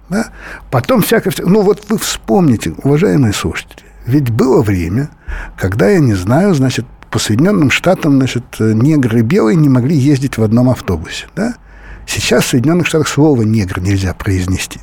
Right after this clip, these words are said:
Ну, по-, э, значит, политкорректность — это отдельная тема, значит, тут много над этим, они сами прекрасно издеваются. Но <clears throat> прогресс-то есть.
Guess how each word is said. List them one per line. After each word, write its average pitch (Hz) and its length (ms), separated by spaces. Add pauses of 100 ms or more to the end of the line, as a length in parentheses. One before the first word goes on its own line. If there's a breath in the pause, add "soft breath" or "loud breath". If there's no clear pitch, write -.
Ну, 165 180 (440 loud breath)
по-, 123 60
э, 135 340
значит, 135 300
политкорректность — 131 640
это 123 180
отдельная 117 500
тема, 185 380
значит, 123 320 (180)
тут - 240
много 104 360
над 107 160
этим, 104 160
они 110 120
сами 110 300
прекрасно 123 800
издеваются. 131 720 (840 loud breath)
Но 185 180 (200)
<clears throat> - 200
прогресс-то 135 720
есть. 147 640